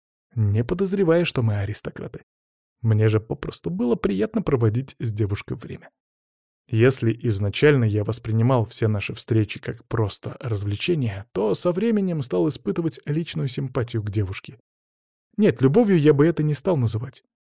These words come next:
Сомневаюсь, что вообще смог бы так быстро изменить своё отношение к этой аристократке.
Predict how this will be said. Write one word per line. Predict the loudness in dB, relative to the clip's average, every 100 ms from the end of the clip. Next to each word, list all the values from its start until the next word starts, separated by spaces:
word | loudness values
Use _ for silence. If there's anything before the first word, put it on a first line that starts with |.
| _
Сомневаюсь, | 0 2 6 6 6
что | 2 4
вообще | 4 4 2 0
смог | 2 2 2
бы | 2
так | -4 -2 -2 -2 -8
быстро | -2 0 0 2 2
изменить | 4 4 2 0
своё | 0 0
отношение | 0 -4 -2 -2 -2
к | -4
этой | -6 -8
аристократке. | -4 -4 -2 -6 -8 -10 -14 -20